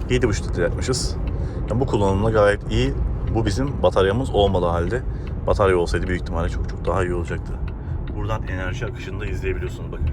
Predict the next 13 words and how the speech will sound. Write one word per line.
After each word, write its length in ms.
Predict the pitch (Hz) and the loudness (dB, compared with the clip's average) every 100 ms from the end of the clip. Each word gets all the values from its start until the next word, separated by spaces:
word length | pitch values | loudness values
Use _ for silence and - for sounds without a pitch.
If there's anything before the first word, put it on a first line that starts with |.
| - | 0
şu 100 | 87 | -2
an 120 | 87 | -4
bataryalara, 480 | - 101 92 87 113 - - - - - - - | -4 -2 -4 -4 -6 -6 -8 -8 -8 -10 -10 -8
e, 340 | - - - | -6 -6 -6
enerji 320 | 87 87 90 | -4 -4 -4
akışı 260 | 95 - - | -6 -6 -8
olduğunu 240 | 82 80 | -6 -4
gösteriyor. 360 | - - - - | -4 -4 -6 -6
Fren 200 | - 95 | -4 -4
yaptığınızda 460 | 87 - 95 92 127 | -4 -6 -8 -8 -6
şarj 320 | - 90 87 | -4 -4 -4
oluyor 200 | 80 78 | -8 -8
bataryalar. 380 | - - - | -8 -8 -6